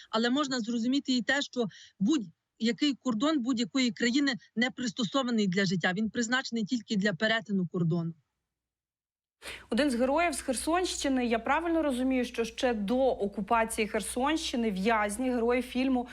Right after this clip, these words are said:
Speaker 2: вони висловили бажання йти захищати Україну, коли розуміли, яка буде ситуація, так, наступна, що буде повномасштабне вторгнення. От поясніть цей момент і чому їм не дозволила держава Україна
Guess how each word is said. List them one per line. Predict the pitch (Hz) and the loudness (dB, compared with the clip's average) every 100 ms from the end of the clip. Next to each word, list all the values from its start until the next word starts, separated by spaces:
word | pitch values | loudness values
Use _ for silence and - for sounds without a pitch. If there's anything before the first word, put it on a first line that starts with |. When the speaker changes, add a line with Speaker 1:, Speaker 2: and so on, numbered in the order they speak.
| - - | -14 -8
Speaker 2:
вони | 196 247 254 | -2 2 2
висловили | 214 269 - 196 180 175 | 0 -2 -2 -2 -2 -2
бажання | 175 175 220 226 208 | -2 0 2 2 0
йти | 202 - 226 | -2 -2 -2
захищати | 196 190 196 - 185 180 | -2 -4 -4 -2 -2 -2
Україну, | 180 175 196 185 185 175 | -6 -4 -4 -2 0 -2
коли | 165 220 240 | -2 0 2
розуміли, | 226 190 208 233 240 202 | 0 0 0 0 0 2
яка | 190 185 202 | 0 2 0
буде | 185 190 185 180 | 0 2 2 2
ситуація, | - 190 214 262 285 - 185 | -2 0 2 2 2 0 0
так, | 214 208 | 0 -2
наступна, | 190 - - 226 214 185 185 | -6 -6 -4 -4 -2 -4 -4
що | - | -4
буде | 185 190 185 - - | -4 0 -2 -4 -8
повномасштабне | - 220 220 214 208 208 190 190 | -2 0 0 -2 -2 0 0 -2
вторгнення. | 185 - 262 269 240 214 196 190 - - | -4 0 0 0 -2 -2 -2 -4 -8 -12
От | - 226 | -6 -6
поясніть | - 262 254 240 302 294 | 0 2 2 2 -2 0
цей | 262 | 0
момент | 226 220 214 180 165 165 - | 2 0 0 0 -2 -4 -8
і | 208 196 | -4 -2
чому | 190 - 233 254 | -2 -2 0 0
їм | 220 233 226 | 0 0 0
не | 233 | 0
дозволила | 226 254 226 233 220 214 214 214 | 0 0 0 0 2 2 2 0
держава | 196 185 202 190 | 0 -2 0 0
Україна | 196 185 190 190 202 196 | -2 -2 -2 0 0 -2